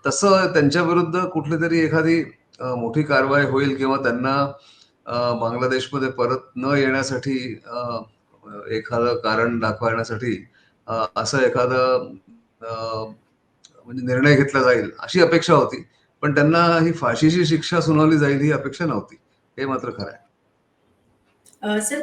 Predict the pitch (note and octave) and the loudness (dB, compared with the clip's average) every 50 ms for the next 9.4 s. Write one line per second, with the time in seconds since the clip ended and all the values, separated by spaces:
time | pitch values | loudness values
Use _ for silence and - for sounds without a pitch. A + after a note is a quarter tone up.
0 | - - A3+ G#3 G#3 G#3+ G#3 B3 B3+ B3+ B3+ A3 G3+ G3 G#3 A3 A3 G#3 G3+ G3+ | -6 -6 -4 -4 -4 -4 -4 -4 -4 -4 -2 0 0 0 0 0 -2 -2 -2 -2
1 | G3+ G3+ G3+ G3+ G3+ G3+ - G#3+ G#3+ G#3+ G#3+ A3+ A#3 - - F#3 F#3 F#3 F#3 F#3 | -2 -2 -4 -6 -6 -6 -4 -2 -2 -2 -2 -4 -8 -8 -8 -6 -4 -4 -4 -4
2 | F#3 F#3+ F#3 F#3 F#3 F#3 F#3 F#3+ F#3+ G3 G3+ G3 F#3 F3+ - F#3 F#3+ G#3 G#3+ - | -6 -6 -8 -6 -6 -6 -6 -6 -4 -6 -6 -6 -6 -8 -6 -4 -4 -4 -4 -4
3 | G#3 G3+ G3+ G#3 G3+ F#3+ - G3+ G3+ G3+ G3+ F#3+ F#3 F#3+ G3+ G#3 G#3 G3+ F#3 F3+ | -6 -6 -6 -6 -6 -6 -6 -6 -6 -6 -6 -6 -6 -6 -4 -4 -4 -4 -4 -4
4 | F3+ F#3 F#3 G3 G3 G3 F3+ E3 - - G3 F#3+ F#3+ G3 G3 - - F#3+ F3 - | -4 -4 -4 -4 -2 -2 -4 -4 -6 -8 -10 -10 -8 -6 -6 -6 -6 -6 -10 -8
5 | - E3+ F3+ F#3 F3+ F3+ E3+ E3 F3 F3 F3 F3 - E3 D#3+ D#3+ - - - - | -8 -8 -8 -8 -6 -6 -4 -4 -4 -4 -6 -6 -4 -4 -4 -4 -6 -12 -20 -20
6 | - - - F#3+ G3 G3+ G3+ G3 F#3+ G#3+ G#3 - G#3+ G3+ G3+ G3 G3+ G#3 G#3 G3+ | -16 -10 -8 -6 -4 -4 -2 0 0 0 0 0 -2 0 2 2 2 2 2 0
7 | G3+ - G#3 G#3 G#3 G#3 G#3+ G#3+ G#3+ - G3 F#3+ F#3+ - F#3+ F#3 F#3 G#3 G#3 G#3 | -2 -2 0 0 2 2 2 0 -2 -2 -4 -6 -4 -4 -6 -6 -4 -6 -4 -2
8 | G3+ G3 F#3+ F#3+ G3 G3 G3+ G#3+ A3 A3 - F#3+ F3 F3+ F#3 F#3 F#3 F3+ - F#3 | -2 -2 -2 0 -2 -2 -2 -2 -4 -2 -2 -2 -2 -2 -4 -4 -6 -8 -6 -6
9 | F#3 F#3 F#3 F#3 F#3 F#3 G3 G#3 | -8 -8 -6 -8 -4 -4 -4 -4